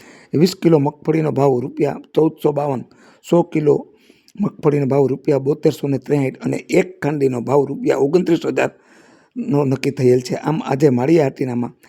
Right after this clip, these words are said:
ટેકાના ભાવે મગફળી ખરીદવાનો પ્રારંભ થઈ ગયો છે. ખેડૂતોએ જણાવ્યું છે કે, "અમો અહીં ટેકાના ભાવે મગફળી વેચવા આવ્યા છીએ, અમને અહીં પૂરતો સંતોષ થાય છે," એમ ખેડૂતોએ જણાવ્યું છે. આ પ્રસંગે માળિયા માર્કેટિંગ યાર્ડના ચેરમેન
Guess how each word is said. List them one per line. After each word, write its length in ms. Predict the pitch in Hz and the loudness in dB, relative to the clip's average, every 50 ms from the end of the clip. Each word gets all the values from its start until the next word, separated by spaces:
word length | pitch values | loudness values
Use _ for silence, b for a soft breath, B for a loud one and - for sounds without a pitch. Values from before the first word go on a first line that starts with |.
| b b _ | b b _
ટેકાના 340 | - 139 139 - 160 151 139 | -4 -2 0 0 -2 -2 -2
ભાવે 240 | 127 135 135 143 | -4 0 0 0
મગફળી 580 | 127 120 131 147 - _ - 147 139 139 117 b b b b b b | 0 -2 -4 -6 -8 _ -4 -4 -4 -4 -4 b b b b b b
ખરીદવાનો 440 | - 135 143 147 139 135 131 131 123 | -6 -4 -4 -2 0 0 0 0 -2
પ્રારંભ 340 | - - 131 135 139 139 135 | -6 -4 -4 -2 -2 -2 -2
થઈ 140 | - 143 147 | -2 -2 -2
ગયો 160 | - - 110 | -2 -6 -6
છે. 180 | - - - b b b b b b b b | -6 -8 -12 b b b b b b b b
ખેડૂતોએ 420 | - - 156 160 180 180 175 170 160 | -2 0 2 2 2 2 2 2 2
જણાવ્યું 360 | 131 139 139 156 160 156 151 | 0 -2 -2 0 -2 -2 -2
છે 120 | - 160 | -2 -2
કે, 220 | 156 - - - - - _ b b b b b b b - | -2 0 -2 -4 -4 -4 _ b b b b b b b -4
"અમો 240 | 156 170 170 170 - - | 0 0 0 0 2 4
અહીં 220 | 151 160 151 139 - _ _ _ _ _ _ _ | 4 4 4 4 0 _ _ _ _ _ _ _
ટેકાના 360 | - - - - 160 156 147 | -2 -2 0 0 -2 -2 -2
ભાવે 300 | 131 123 143 143 143 135 - - | -2 0 2 2 2 0 -2 -4
મગફળી 480 | - 135 156 - _ - 143 139 135 127 | -6 -6 -6 -6 _ -4 -2 -2 0 0
વેચવા 300 | 131 151 147 - 135 135 - - | 0 0 0 0 -4 -4 -4 -4
આવ્યા 300 | - 147 147 156 156 147 | -2 0 0 2 2 -2
છીએ, 360 | 123 - - - 156 151 120 - b b b b b b b b b b | -2 -2 -2 -2 -2 -2 -2 -6 b b b b b b b b b b
અમને 260 | - 165 175 175 165 - | 0 2 2 2 2 4
અહીં 160 | 156 156 151 | 4 4 4
પૂરતો 380 | 156 - - 160 160 - 160 | 4 0 -2 -4 -2 0 -2
સંતોષ 400 | 143 - - 156 180 - - 165 135 - _ | -2 0 -2 -2 -2 2 2 0 0 0 _
થાય 160 | 139 139 135 | -4 -4 -4
છે," 140 | 127 - 147 | -2 -2 -2
એમ 180 | 139 147 147 | -2 -2 -4
ખેડૂતોએ 440 | 131 - 143 165 170 160 - 139 135 | -2 -2 0 0 0 0 2 2 2
જણાવ્યું 380 | 123 127 131 135 131 127 127 131 | 2 0 -4 -4 -4 -4 -4 -4
છે. 260 | - - 143 110 - B B B B B B B B B B | -2 -2 -4 -4 -4 B B B B B B B B B B
આ 80 | 160 | -2
પ્રસંગે 420 | 160 - 170 139 - 156 143 147 143 | 0 0 -2 0 0 -2 0 0 0
માળિયા 340 | 127 127 135 151 175 170 | 0 0 0 2 2 0
માર્કેટિંગ 520 | 151 139 151 151 - - 165 160 160 143 139 | 0 -2 -6 -8 -8 -10 -8 -6 -6 -6 -4
યાર્ડના 220 | 147 143 139 - | -4 -6 -4 -6
ચેરમેન 380 | 131 - - 151 139 135 131 | -4 2 2 2 2 0 -6